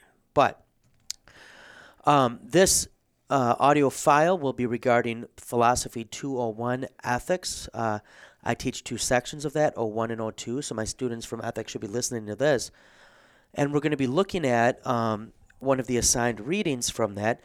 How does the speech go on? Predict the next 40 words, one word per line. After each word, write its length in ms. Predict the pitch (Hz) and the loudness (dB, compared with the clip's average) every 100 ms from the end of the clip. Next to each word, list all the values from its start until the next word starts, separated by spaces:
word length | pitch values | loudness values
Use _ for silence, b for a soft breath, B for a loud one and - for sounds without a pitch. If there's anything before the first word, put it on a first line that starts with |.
| B B B - | B B B 0
We're 120 | 131 | 2
in 140 | 117 | 2
Paul 380 | - - 143 156 | -4 0 4 6
Al-, 300 | 135 143 - - | 6 2 0 2
Althouse's, 840 | 131 139 - 113 113 - 120 107 - | 4 4 2 0 0 -2 -2 -2 -4
uh, 340 | 107 104 107 - | -2 0 -4 -6
book, 320 | - 120 - - B B _ | -2 -2 -2 -12 B B _
The 180 | 131 123 | -4 0
Ethics 420 | 127 135 139 - | 0 0 -2 -4
of 220 | - 123 113 | -2 -2 -2
Martin 380 | 117 117 95 107 | -2 -2 -2 -6
Luther. 480 | 117 120 113 104 - B B B B - | -6 -4 -4 -4 -6 B B B B -4
And 200 | 139 135 | -2 0
so, 560 | 160 147 139 135 - - _ _ _ | 2 4 4 2 0 -8 _ _ _
uh, 400 | 143 127 117 113 - | 2 2 2 0 0
this 220 | 165 156 151 | 0 2 0
is 120 | - | -2
primarily 600 | - 131 131 175 175 139 | -2 -2 0 0 2 2
made, 380 | 120 110 120 110 | 2 0 -2 -4
uh, 220 | 85 107 | -6 -8
for 260 | - 135 123 | -6 -4 -2
my 160 | 110 | -2
students, 640 | 104 - - 175 120 107 - B B B B _ | -4 -6 -2 -2 -2 -4 -12 B B B B _
but 180 | 160 156 | 4 6
we're 120 | 160 | 4
gonna 200 | 196 233 | 4 2
be 80 | 214 | 0
putting 280 | - 185 180 | -2 -2 -2
these 180 | 147 | 2
out, 280 | 131 131 139 _ - | 4 4 2 _ -18
<clears throat> 380 | - - - - | -18 -18 -12 0
uh, 260 | 131 120 - | 2 2 0
in 180 | 143 147 | -2 0
the 180 | 143 131 | 0 0
regular 460 | 131 143 147 135 | 2 2 4 4
Let 180 | 127 131 | 4 2
the 80 | - | 0
Bird 200 | 135 127 | -2 0
Fly 240 | 120 113 | 2 0
feed. 460 | - - 160 131 | -2 -6 -4 -4